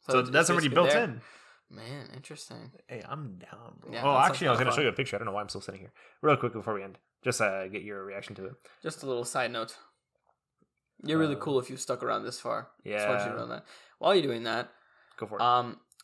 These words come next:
Speaker 2: I, I haven't mentioned it in a while, but hey, y'all, if, uh, y'all are interested, check out the Instagram, Bearded Two Bros.
Speaker 1: Sure, yeah.
Speaker 2: Uh, I think that's our handle.
Speaker 1: Look,
Speaker 2: It's
Speaker 1: it's
Speaker 2: a little
Speaker 1: green.
Speaker 2: funky. It, whoa! That looks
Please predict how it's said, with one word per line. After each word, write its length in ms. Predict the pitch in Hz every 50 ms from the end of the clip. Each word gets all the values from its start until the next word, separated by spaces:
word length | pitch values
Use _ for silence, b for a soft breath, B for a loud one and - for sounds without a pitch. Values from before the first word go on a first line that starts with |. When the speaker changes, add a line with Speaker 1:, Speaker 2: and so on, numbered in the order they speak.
| b b b b b b b b b _
Speaker 2:
I, 320 | 123 123 127 123 117 -
I 40 | 139
haven't 180 | 160 160 165 156
mentioned 280 | 151 151 - 190 180
it 40 | 165
in 60 | 165
a 40 | 165
while, 200 | 165 165 175 180
but 200 | 165 175 - -
hey, 100 | 170 190 196
y'all, 280 | 196 226 240 214 143 -
if, 300 | 143 156 156 - - - -
uh, 320 | - 139 139 139 139 139 139
y'all 180 | 139 151 160 165
are 60 | 143
interested, 440 | 151 156 - 180 - 185 160 143 139
check 180 | - - 175 185
out 120 | 185 185
the 80 | 185 180
Instagram, 840 | - 143 143 143 - 156 143 156 156 165 180 185 180 - - 143 143
Bearded 440 | 143 139 143 151 156 160 156 147 156
Two 300 | - - 165 160 160 160
Bros. 600 | 139 - 135 139 156 220 381 359 - - - - _ - 147
Speaker 1:
Sure, 260 | - - 170 156 117
yeah. 200 | 120 - - 110 113 _ _ _ _ _ _ _ _ _
Speaker 2:
Uh, 400 | - 117 127 127 127 127 123 120 - - _ _ _ _ _
I 60 | 123
think 180 | - - 147 143
that's 180 | 143 135 127 -
our 100 | 123 120
handle. 300 | - 110 110 117 117 -
Speaker 1:
Look, 140 | 196 -
Speaker 2:
It's 80 | 151 120
Speaker 1:
it's 20 |
Speaker 2:
a 40 | 123
little 100 | - 202
Speaker 1:
green. 100 | 208 170 -
Speaker 2:
funky. 380 | 139 131 131 - 127 123 - _ _ _ _ _ _ -
It, 220 | 185 196 - -
whoa! 1000 | - 220 240 262 302 359 392 381 370 339 294 247 214 185 160 139 123 120 123 - - _ _ _ _ _
That 140 | 233 220 208
looks 300 | 170 147 147 - -